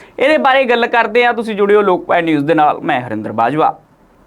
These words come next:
ਖਬਰ ਸ਼ੁਰੂ ਕਰਨ ਤੋਂ ਪਹਿਲਾਂ ਇੱਕ ਛੋਟੀ ਜਿਹੀ ਬੇਨਤੀ, ਜੇਕਰ ਤੁਸੀਂ ਹਾਲੇ ਤੱਕ ਚੈਨਲ ਨੂੰ ਸਬਸਕ੍ਰਾਈਬ ਨਹੀਂ ਕੀਤਾ ਤਾਂ ਕਿਰਪਾ ਕਰਕੇ ਸਬਸਕ੍ਰਾਈਬ ਕਰ ਲੈਣਾ। ਜੇਕਰ ਟੱਲੀ ਵਾਲਾ ਬਟਨ, ਜਾਣੀ ਕਿ ਬੈਲ ਆਈਕਨ ਨਹੀਂ ਦੱਬਿਆ, ਤਾਂ ਉਹ ਵੀ ਦੱਬ ਲੈਣਾ, ਤਾਂ ਜੋ ਤੁਹਾਡੇ ਤੱਕ ਨਵੀਆਂ ਖਬਰਾਂ ਦੇ ਨੋਟੀਫਿਕੇਸ਼ਨ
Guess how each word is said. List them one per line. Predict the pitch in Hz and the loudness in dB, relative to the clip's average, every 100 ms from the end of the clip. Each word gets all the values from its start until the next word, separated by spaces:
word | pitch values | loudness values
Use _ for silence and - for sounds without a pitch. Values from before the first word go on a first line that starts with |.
| _ _ _ _ _ _ _ _ _ _ _ - | _ _ _ _ _ _ _ _ _ _ _ -4
ਖਬਰ | 208 254 | 0 2
ਸ਼ੁਰੂ | 269 277 | 2 2
ਕਰਨ | 269 269 | 2 2
ਤੋਂ | 269 | 0
ਪਹਿਲਾਂ | 269 262 262 | 0 2 2
ਇੱਕ | 262 | 0
ਛੋਟੀ | 269 240 226 240 | 0 -2 0 -2
ਜਿਹੀ | 233 | 0
ਬੇਨਤੀ, | 226 233 214 247 247 | 0 -2 -2 -2 0
ਜੇਕਰ | 220 214 233 | 0 2 0
ਤੁਸੀਂ | 220 226 247 | 0 -4 0
ਹਾਲੇ | 254 214 175 | 0 2 0
ਤੱਕ | 208 208 | -2 -2
ਚੈਨਲ | 214 196 196 | -2 0 0
ਨੂੰ | 202 208 | -2 -2
ਸਬਸਕ੍ਰਾਈਬ | 208 180 175 196 190 196 | 0 -2 -2 -2 0 -2
ਨਹੀਂ | 247 | -4
ਕੀਤਾ | 196 185 180 | -6 -2 -2
ਤਾਂ | 190 | -2
ਕਿਰਪਾ | 196 170 175 | -4 -4 -4
ਕਰਕੇ | 160 170 - | -2 -4 -4
ਸਬਸਕ੍ਰਾਈਬ | 226 202 - 104 90 | -2 -2 -2 -8 -10
ਕਰ | 98 110 | -6 -4
ਲੈਣਾ। | 117 131 143 | -2 -4 -4
ਜੇਕਰ | 131 160 175 175 | -4 -2 -2 -2
ਟੱਲੀ | 170 160 | 0 0
ਵਾਲਾ | 175 180 | 0 0
ਬਟਨ, | 175 180 190 | -2 -4 -4
ਜਾਣੀ | 139 123 | -4 -4
ਕਿ | |
ਬੈਲ | 123 135 165 | -2 0 0
ਆਈਕਨ | 175 175 | 0 -2
ਨਹੀਂ | 175 175 | -4 -2
ਦੱਬਿਆ, | 160 156 170 | -2 -2 -2
ਤਾਂ | 165 | -2
ਉਹ | 175 | 0
ਵੀ | 185 | 0
ਦੱਬ | 175 170 | 0 0
ਲੈਣਾ, | 175 180 180 | 0 0 -2
ਤਾਂ | 180 175 175 | 0 0 2
ਜੋ | 180 180 | -2 -2
ਤੁਹਾਡੇ | 185 143 123 | -2 -2 -2
ਤੱਕ | - 165 | -4 -4
ਨਵੀਆਂ | 175 151 160 165 | -4 -4 -2 -2
ਖਬਰਾਂ | 165 143 160 | -2 -4 -4
ਦੇ | 180 | -2
ਨੋਟੀਫਿਕੇਸ਼ਨ | 151 143 185 214 190 165 117 | -4 -4 -4 -4 -2 -2 -6